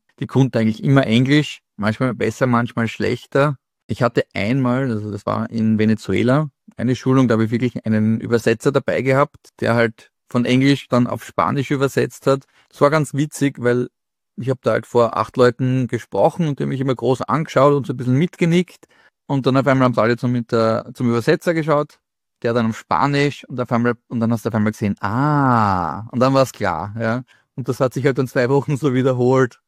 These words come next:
Und manchmal waren halt Erklärungen, die ich gehabt hab, also die ich dann vielleicht in zwanzig Sekunden erklärt hab, hat der auf einmal zwei Minuten was erklärt. Und manchmal war's dann umgekehrt, dass ich so zwei Minuten was erklärt hab und der so in zehn Sekunden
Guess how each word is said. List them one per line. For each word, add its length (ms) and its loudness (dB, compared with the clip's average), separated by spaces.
Und 260 -8
manchmal 380 -2
waren 180 2
halt 200 0
Erklärungen, 580 -2
die 160 -2
ich 160 -6
gehabt 460 -2
hab, 180 2
also 100 -2
die 220 0
ich 100 -10
dann 140 -2
vielleicht 280 -2
in 140 0
zwanzig 380 0
Sekunden 440 -4
erklärt 380 0
hab, 160 0
hat 200 -8
der 100 0
auf 80 -4
einmal 220 2
zwei 160 -2
Minuten 360 -2
was 220 0
erklärt. 480 -4
Und 120 -6
manchmal 280 0
war's 160 0
dann 160 -4
umgekehrt, 640 2
dass 160 -6
ich 220 -8
so 120 -6
zwei 200 -2
Minuten 340 0
was 120 -4
erklärt 340 -2
hab 180 0
und 220 -6
der 100 0
so 80 -2
in 100 0
zehn 220 0
Sekunden 580 0